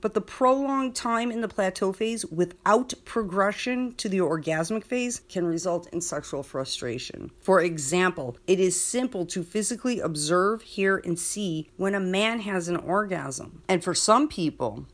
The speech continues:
it may be a bit more difficult to know when a woman has an orgasm unless she tells you or you can feel it. Now, those who understand an individual's likes and dislikes, which for everyone is different, and why communication is integral, I will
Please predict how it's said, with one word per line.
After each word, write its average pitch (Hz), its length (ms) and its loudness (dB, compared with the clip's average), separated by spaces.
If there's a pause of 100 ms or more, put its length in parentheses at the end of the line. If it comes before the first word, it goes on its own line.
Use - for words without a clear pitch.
it - 20 -4
may 180 120 4
be 175 160 2
a 165 40 4
bit 208 340 4
more 262 200 2
difficult 233 460 -4
to 196 80 -2
know 190 160 2
when 185 180 0
a 165 60 2
woman 233 460 2
has 147 280 -8
an 131 100 -8
orgasm 139 640 -4
unless 196 220 0
she 214 160 -4
tells 254 480 -2
you 156 160 0
or 160 60 -4
you 170 160 -4
can 190 200 -6
feel 240 380 -6
it. - 220 -6
Now, 208 100 4
those 254 220 4
who 233 160 0
understand 208 580 0
an 180 100 0
individual's 202 640 0
likes 180 360 2
and 185 80 2
dislikes, 175 600 -2
which 160 260 -4
for 151 160 -10
everyone 160 360 -2
is 170 140 -2
different, 151 400 -2
and 160 120 0
why 143 180 -2
communication 156 840 0
is 156 300 -2
integral, 151 640 0
I 151 180 -2
will 156 280 -2